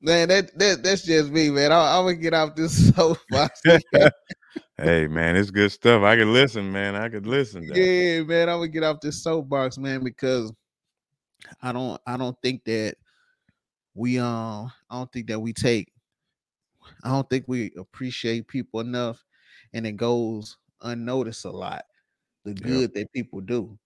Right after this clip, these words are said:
Speaker 1: And I think when somebody is doing good, you should be, um, you should celebrate it.
Speaker 2: Yeah.
Speaker 1: Because when somebody do man, when somebody do bad, it's, it's sad,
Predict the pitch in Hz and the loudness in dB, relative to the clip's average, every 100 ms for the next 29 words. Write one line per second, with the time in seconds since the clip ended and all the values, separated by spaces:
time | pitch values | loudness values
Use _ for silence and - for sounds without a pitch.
0 | _ _ _ 117 123 123 131 127 - - | _ _ _ -6 -6 -4 -2 -2 -4 -14
1 | - 110 - 143 139 139 120 120 110 127 | -14 -12 -6 -4 -2 -2 -2 -4 -6 -6
2 | 120 107 131 147 139 113 - _ _ _ | -6 -2 2 2 2 0 -4 _ _ _
3 | - 127 - 131 120 113 110 120 110 104 | -10 -8 -2 0 0 -2 -2 -4 -4 -8
4 | 107 113 _ _ _ _ _ - 113 113 | -12 -20 _ _ _ _ _ -16 -14 -12
5 | 110 110 110 _ 135 147 139 123 - 185 | -14 -16 -18 _ -6 -4 -2 -2 2 2
6 | 175 104 107 101 - _ _ _ _ _ | 2 -2 -6 -8 -14 _ _ _ _ _
7 | _ - 87 104 80 131 - 143 139 131 | _ -8 -2 -2 -2 -4 4 6 8 6
8 | 117 - _ _ _ - 143 196 226 226 | 2 -8 _ _ _ 0 2 2 0 2
9 | 208 180 185 185 175 156 - _ _ _ | 2 4 6 6 6 2 -8 _ _ _
10 | _ - - - 202 208 208 262 254 226 | _ -16 -14 -4 0 0 0 -2 -2 -2
11 | 175 151 127 139 170 170 160 120 - _ | 0 -2 0 4 4 4 0 -4 -10 _
12 | _ _ _ _ 170 160 127 151 131 - | _ _ _ _ 2 2 2 -4 -4 0
13 | 147 170 175 170 131 | 2 4 4 2 -2